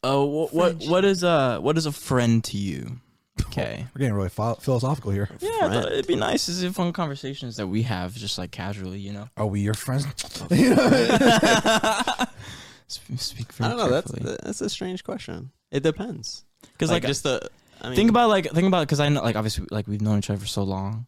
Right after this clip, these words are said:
Speaker 1: Like, you know, th-, like, we, you know, like, think about, like, friends that have come and gone. Like, what's the difference? You know, like, you, you know what I mean? So, like,
Speaker 2: Oh,
Speaker 1: what
Speaker 2: I, I see what you're getting at. Yeah.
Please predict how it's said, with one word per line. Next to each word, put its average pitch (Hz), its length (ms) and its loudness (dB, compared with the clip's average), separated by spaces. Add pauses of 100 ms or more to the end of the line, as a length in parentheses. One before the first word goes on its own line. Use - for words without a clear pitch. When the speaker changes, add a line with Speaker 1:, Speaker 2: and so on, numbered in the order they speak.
(120)
Speaker 1:
Like, 98 180 -8
you 95 80 -4
know, 95 240 -4
th-, - 160 -10
like, 90 240 -10
we, 92 120 -8
you 98 60 -4
know, 90 140 -6 (640)
like, 78 420 -10
think 113 160 -2
about, 107 240 -2
like, 90 180 -6
friends 98 300 -4
that 90 60 -6
have 87 120 -10
come 101 160 -2
and 85 140 -6
gone. 69 460 -6
Like, 50 300 -12
what's 92 180 -2
the 101 80 -4
difference? - 640 -10 (100)
You 82 120 -10
know, 90 160 -4
like, 95 200 -8
you, 101 80 -4
you 107 80 0
know 110 80 2
what 107 80 2
I 104 40 0
mean? 107 180 2
So, 101 140 -4
like, 127 120 4
Speaker 2:
Oh, 113 60 4
Speaker 1:
what 117 140 4
Speaker 2:
I, 135 120 2
I 135 40 0
see 110 160 -2
what 95 80 -2
you're 90 60 -8
getting 95 260 -8
at. 92 120 -10
Yeah. 95 360 -8